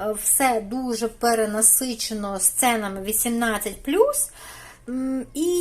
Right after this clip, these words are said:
якщо б забрати їх, тобто, по суті, нічого б не лишилося.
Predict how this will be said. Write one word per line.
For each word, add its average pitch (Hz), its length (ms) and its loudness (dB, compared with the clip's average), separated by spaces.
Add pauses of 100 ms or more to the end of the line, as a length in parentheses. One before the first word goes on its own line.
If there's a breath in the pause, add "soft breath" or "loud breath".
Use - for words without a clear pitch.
якщо 277 320 2
б 269 80 -2
забрати 254 480 4
їх, 466 340 -2
тобто, 294 300 -6
по 277 140 -2
суті, 440 300 6
нічого 269 400 0
б 233 60 0
не 240 140 2
лишилося. 180 680 -4